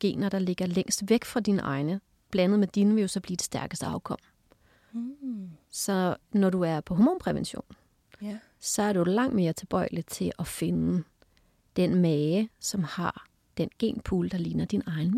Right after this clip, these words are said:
Speaker 1: mest.
Speaker 2: Ja.
Speaker 1: Uh. Så der er sådan et, øh, engelsk, øh, jeg ved, jeg kan ikke sige det på dansk, jeg ved ikke, hvad det hedder. Men det, det, det, det er ligesom, man siger, you made more with brother than other på hormonprævention, ikke?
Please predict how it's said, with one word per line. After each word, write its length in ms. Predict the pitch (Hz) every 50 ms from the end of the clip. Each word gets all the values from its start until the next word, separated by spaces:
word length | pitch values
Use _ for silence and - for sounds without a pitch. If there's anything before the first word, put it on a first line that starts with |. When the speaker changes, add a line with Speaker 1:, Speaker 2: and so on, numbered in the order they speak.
| 330
Speaker 1:
mest. 340 | 370 - - - - - - _ - _ _ _ _ _ _ _ _ _ _ _ _ _ _ -
Speaker 2:
Ja. 80 | 165 175 180 - _ _ _
Speaker 1:
Uh. 180 | - 175 196 240 - - - - - - _ _ _ _ _ _ _ _ _ _ _ _ _ -
Så 160 | - - 196
der 100 | 185 196
er 100 | 190 202
sådan 160 | 190 - 214
et, 180 | 196 - - -
øh, 140 | 170 180 - -
engelsk, 460 | 180 185 - - 180 - - - - - - - -
øh, 220 | - 165 147 147 156
jeg 120 | 165 170
ved, 60 | 170 - - -
jeg 120 | 160 170
kan 120 | - - 190
ikke 120 | 175 -
sige 160 | - - 190
det 100 | 170 175
på 40 | 175
dansk, 340 | 185 - - - - - -
jeg 60 | 185
ved 80 | 185 151
ikke, 100 | - -
hvad 80 | 180
det 80 | 165 170
hedder. 240 | 156 - - - 135 - _ - - -
Men 160 | 190 190 175
det, 200 | 196 175 196 -
det, 100 | - -
det, 100 | 196 -
det 160 | 196 196 185
er 40 | 190
ligesom, 220 | 208 208 190 202
man 140 | 196 190 185
siger, 320 | 175 - 202 190 185 180 180 - _ - - - - - - - _ _ _ _ _ _ - 202
you 180 | 190 202 185
made 240 | 202 185 180 180 190
more 320 | 196 196 202 202 214 220 202
with 160 | 196 175 - - -
brother 380 | - 180 180 185 202 220 233 247 _ _ _ -
than 140 | 208 202 -
other 300 | - - 143 - 135 156 151 _ _ _ _ _ _ - - _ _
på 120 | - - 190
hormonprævention, 760 | 170 175 - - - - - - 170 175 - - - - -
ikke? 140 | 262 -